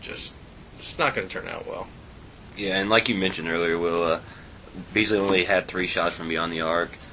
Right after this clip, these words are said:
Speaker 2: Uh, he obviously needed something else to do to carry that team. Um, overall, I think this is more, uh, it,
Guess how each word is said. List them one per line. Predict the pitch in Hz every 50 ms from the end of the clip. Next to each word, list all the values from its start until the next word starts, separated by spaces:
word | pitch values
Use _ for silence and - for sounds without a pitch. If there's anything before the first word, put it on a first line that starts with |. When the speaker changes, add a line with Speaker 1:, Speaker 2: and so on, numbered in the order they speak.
| - - - - - - - - - -
Speaker 2:
Uh, | - - - - - - -
he | 85 95 95 107 107 107 98
obviously | 92 82 95 95 92 87 - - 85 82 82 82
needed | 80 82 87 87 85 82
something | - - 85 82 82 80 82 82
else | 80 80 80 - - -
to | 80
do | 87 80 76 82 82 78 -
to | - 80 80 80
carry | - - 82 80 80
that | 80 78 76 -
team. | - 82 80 80 - - - - - - -
Um, | - 95 101 110
overall, | 117 123 120 117 110 107 107
I | 101
think | 101 113 110 95
this | 104 98 92 -
is | 85
more, | 90 90 90 90 87 82 76
uh, | - - - - - 76 90 - -
it, | - 101 104 98